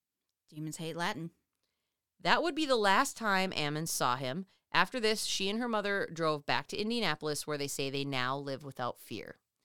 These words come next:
Speaker 2: So in this time, not only were they doing these, like, church rites, and they were trying to figure out what the hell they were gonna do.
Speaker 1: Right.
Speaker 2: Like, get money, get out of this house. They weren't just, like, sitting back and waiting for it to happen.
Speaker 1: Right.
Speaker 2: And they were finally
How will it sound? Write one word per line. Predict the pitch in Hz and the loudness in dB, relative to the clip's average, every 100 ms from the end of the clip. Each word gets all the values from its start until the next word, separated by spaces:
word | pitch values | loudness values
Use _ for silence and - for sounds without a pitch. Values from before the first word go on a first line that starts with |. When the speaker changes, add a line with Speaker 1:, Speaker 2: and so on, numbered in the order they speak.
| _ _ | _ _
Speaker 2:
So | - 196 | -6 -2
in | 196 208 | 0 0
this | 285 - | 0 0
time, | 233 214 208 - _ _ _ | 4 4 4 -2 _ _ _
not | - 247 - | -2 0 0
only | 226 233 226 | 0 0 0
were | 202 | -2
they | 190 | -2
doing | 175 170 170 165 | -2 -2 -2 -2
these, | 151 147 - | -4 -4 -6
like, | 156 139 _ _ _ _ _ | -6 -8 _ _ _ _ _
church | - 214 196 | -2 0 2
rites, | 196 175 175 | 2 2 0
and | 165 - 160 | -6 -8 -4
they | 202 | 0
were | 247 | 0
trying | 240 269 294 | 0 2 2
to | 254 | 0
figure | 220 190 180 | -4 -2 0
out | 165 147 | 2 0
what | 143 | -4
the | 143 | -4
hell | 139 | -4
they | 139 | -4
were | 135 | -6
gonna | 135 131 | -6 -10
do. | 131 - - - _ _ | -8 -8 -10 -14 _ _
Speaker 1:
Right. | 185 170 | -6 -4
Speaker 2:
Like, | 147 123 | -2 -4
get | 110 202 | 2 2
money, | 196 185 | 2 -2
get | 170 165 | -2 0
out | 160 | 0
of | 156 | 0
this | 143 - | -4 -4
house. | - - - - | -6 -6 -6 -2
They | 170 | 0
weren't | 202 233 | 0 0
just, | 196 190 | -2 -2
like, | 185 165 - | -2 -2 -2
sitting | - - 156 | -4 -2 -2
back | 143 131 127 | 0 0 0
and | 131 | -4
waiting | 127 120 117 | -4 -4 -6
for | - | -10
it | - | -10
to | |
happen. | - 87 - - - _ | -8 -8 -8 -14 -16 _
Speaker 1:
Right. | 170 160 - | -10 -10 -4
Speaker 2:
And | 156 | 0
they | 143 | 0
were | 143 | -2
finally | - 196 208 226 233 226 | -2 2 4 4 2 0